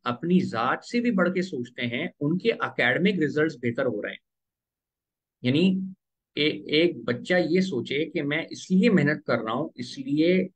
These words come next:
मैं पढ़ाई कर रहा हूँ, ताकि दूसरों की जिंदगी को मैं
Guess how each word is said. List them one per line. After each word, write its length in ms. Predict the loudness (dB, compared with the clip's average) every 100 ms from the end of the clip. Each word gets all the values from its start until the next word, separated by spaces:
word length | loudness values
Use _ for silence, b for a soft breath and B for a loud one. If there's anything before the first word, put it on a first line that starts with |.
| 0
मैं 320 | 2 2 0
पढ़ाई 380 | -2 0 0 0
कर 160 | -2
रहा 180 | -4 -6
हूँ, 180 | -8 -10 _ -4
ताकि 240 | -2 -4
दूसरों 680 | -4 -2 -2 0 2 2 2
की 140 | 2
जिंदगी 460 | 2 2 2 2 2
को 180 | 0
मैं 260 | 0 0